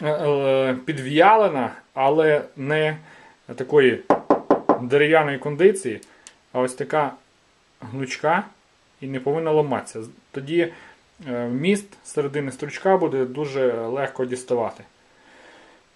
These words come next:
В принципі, це коротеньке відео, все, що я хотів розказати. Що з цією ванільною паличкою буду робити далі, буде окреме відео.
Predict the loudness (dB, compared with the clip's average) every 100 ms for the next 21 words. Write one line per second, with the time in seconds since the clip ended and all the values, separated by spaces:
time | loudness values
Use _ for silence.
0 | _ 6 6 6 0 0 -2 2 4 4
1 | 2 -2 -2 -2 4 6 6 4 2 2
2 | -2 0 -2 -2 -8 _ -6 -4 -2 2
3 | 4 4 4 0 -4 _ _ _ _ _
4 | -6 6 6 8 2 0 -2 -4 -4 -4
5 | -6 -10 _ 4 4 2 -2 -4 -2 0
6 | 0 -2 0 2 4 0 -8 _ _ _
7 | _ -20 -8 -2 2 2 2 0 0 0
8 | 4 6 4